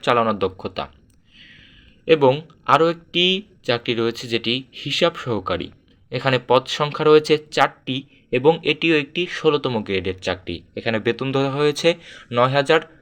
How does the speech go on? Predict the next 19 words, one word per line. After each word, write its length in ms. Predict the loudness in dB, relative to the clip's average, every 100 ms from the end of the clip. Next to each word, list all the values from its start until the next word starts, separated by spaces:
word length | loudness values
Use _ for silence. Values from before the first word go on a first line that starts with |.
| _ _
তিনশো 340 | 0 0 0 0
টাকা 280 | 0 -2
থেকে 360 | -6 -6 -6 -8 -6
বাইশ 340 | -2 -2 -4
হাজার 180 | -6 -8 -4
চারশো 460 | -4 -4 -2 0
নব্বই 380 | 0 -2 -6 -6
টাকা। 260 | -6 -10 -12 -20 _ _ _ _ _ _ _ _ -20 -20 -20 -20 -20 -20 _
তো 200 | 8 8
প্রিয় 500 | 8 0 4 4 4 2
চাকরি 380 | 2 2 -2 -10
প্রত্যাশী 840 | -8 -4 -2 -2 -2 -2 0 -2 -6 _ _ _ -8
ভাইয়েরা 500 | 0 2 4 2 -2 _ -8
এবং 240 | -6 -2
বোনেরা, 360 | -2 0 -2 -6 _ _ _ -8
চলুন 340 | -2 0 2
আপনাদের 380 | 2 2 -2 -2
দেখানো 340 | -6 -4 -6
যাক 200 | 0 0